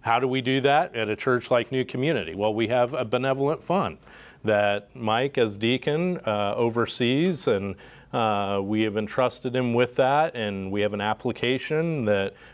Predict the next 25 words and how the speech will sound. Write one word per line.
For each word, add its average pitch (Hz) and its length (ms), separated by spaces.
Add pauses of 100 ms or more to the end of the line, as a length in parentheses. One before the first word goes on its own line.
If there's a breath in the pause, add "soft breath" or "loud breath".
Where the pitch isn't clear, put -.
when 110 200
there's 107 220
a 104 40
need, 113 360
we 107 180
ask 101 380
for - 180
them 110 240
to 104 80
fill 120 220
that 107 200
out, 127 380
and, 98 320 (320 loud breath)
uh, 101 240
we 110 160
assess 117 460
the 131 120
need 127 380
and 104 160
assess 113 400
the 123 140
situation 120 760
and 101 160
say, 104 280
"Okay, 110 440